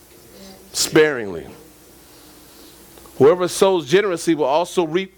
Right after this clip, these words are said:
generously. Each of you should give what you have decided in your heart to give, not reluctantly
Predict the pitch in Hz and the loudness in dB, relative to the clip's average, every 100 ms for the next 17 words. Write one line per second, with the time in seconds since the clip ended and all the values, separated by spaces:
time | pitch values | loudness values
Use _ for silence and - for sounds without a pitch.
0 | 123 110 220 226 156 127 - 107 92 73 | -4 2 2 2 -4 -6 -6 -6 -6 -8
1 | - - - - - - - - - - | -18 -20 -20 -20 -20 -20 -20 -20 -20 -20
2 | - - - 277 285 254 226 233 180 143 | -16 -14 2 2 4 0 -2 -2 -4 0
3 | 240 226 214 - 196 165 175 165 160 - | 2 2 0 0 -2 2 0 0 -2 0
4 | 185 226 220 190 190 180 139 139 214 247 | 0 -2 -4 -4 -2 0 -2 0 2 2
5 | - - 196 131 131 262 160 92 82 - | 0 -2 -2 0 -2 0 0 -4 -12 -20
6 | - - - - - - 156 233 262 254 | -20 -20 -18 -18 -8 2 4 4 0 -4
7 | 214 214 - 214 196 202 | -2 -2 -2 -2 -2 -4